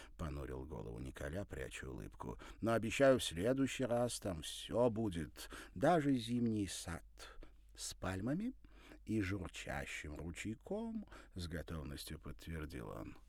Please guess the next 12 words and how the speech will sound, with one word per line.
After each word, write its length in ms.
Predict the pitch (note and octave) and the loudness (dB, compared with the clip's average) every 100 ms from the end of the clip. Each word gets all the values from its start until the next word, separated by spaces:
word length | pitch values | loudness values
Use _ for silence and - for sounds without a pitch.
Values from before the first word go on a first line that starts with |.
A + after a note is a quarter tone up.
| - - - - - - - | -20 -18 -18 -16 -16 -16 2
Александра, 720 | B2+ F3 - A#3+ B3 E3+ E2+ | 4 4 0 -2 -2 -2 -4
с 140 | - | -4
лица 380 | - E2+ - G#2+ | -6 -6 -4 -4
которой 480 | - F#2+ A#2+ A2 G#2 | -4 -4 -2 0 2
не 160 | G2+ G2 | 2 0
сходила 560 | - F#2 F2+ G2 F2+ | -4 -4 -2 -2 -2
улыбка, 640 | F2 F2 D3+ - - C#3 | -2 -2 -2 -4 -8 -8
огляделась 800 | C3+ G2+ F2+ E2 D2 D#2 D2 D2 - | -6 -6 -4 -4 -4 -6 -6 -8 -8
вокруг. 840 | E2 - - - - - - - - - - - - - | -8 -10 -12 -14 -16 -16 -16 -16 -16 -16 -16 -18 -18 2
Настроение 720 | C3 - B2 B2+ B2+ B2 A2+ | 2 4 4 4 6 6 4
было 260 | G#2+ A#2 A2 | 2 2 2
головокружительное, 1500 | G2 G#2+ G#2 G2 F#2 F2+ D#2+ F#2 F#2 - - - D2 D2 - | 0 0 -2 -2 -4 -2 -2 -4 -6 -8 -10 -10 -8 -8 -8